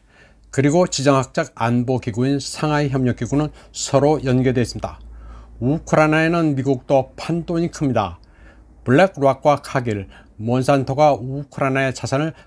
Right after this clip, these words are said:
크게 잠식한 가운데 전쟁이 발생했습니다. 컬렉티브 웨스트가 대리전에서 진전이 없자 환장하는 이유가 여기에 있습니다. 전쟁에서 러시아가 이기면 이들은 홀랑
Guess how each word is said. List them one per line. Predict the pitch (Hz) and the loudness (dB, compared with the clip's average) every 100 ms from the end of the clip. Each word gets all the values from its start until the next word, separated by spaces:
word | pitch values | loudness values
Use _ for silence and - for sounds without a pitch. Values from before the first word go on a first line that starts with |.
| - | -20
크게 | - - 190 160 | -8 0 0 -2
잠식한 | - 135 135 - 135 | -6 -2 -2 -2 -2
가운데 | 123 123 127 143 139 - | 2 2 2 -2 -2 -4
전쟁이 | - 117 117 127 131 | -2 0 0 0 -2
발생했습니다. | 123 113 127 98 113 78 - _ _ _ _ _ _ _ _ _ _ | -2 -4 -2 -4 -8 -14 -16 _ _ _ _ _ _ _ _ _ _
컬렉티브 | - 185 196 196 185 170 | 0 2 2 0 -4 -2
웨스트가 | 135 123 - 139 127 110 - | -2 -2 -4 0 0 0 -2
대리전에서 | 123 123 131 139 143 165 - | -2 -2 0 0 0 0 -4
진전이 | - 143 135 123 | -2 0 2 2
없자 | 120 - 139 - - - - | 0 0 -2 -4 -20 -20 -10
환장하는 | - 135 135 131 135 143 | 0 2 2 2 2 2
이유가 | 143 127 131 135 123 | 0 2 2 2 2
여기에 | 127 123 | 0 0
있습니다. | - 107 92 - _ _ _ _ _ _ _ _ | -2 -10 -12 -14 _ _ _ _ _ _ _ _
전쟁에서 | - 139 143 151 165 165 196 156 | 0 4 4 4 0 2 4 4
러시아가 | 135 127 - 135 135 | 4 2 0 0 0
이기면 | 123 120 139 156 - | -2 -2 -2 -2 -8
이들은 | 120 117 151 165 | -8 -2 -2 -2
홀랑 | 151 156 151 156 | -4 0 2 2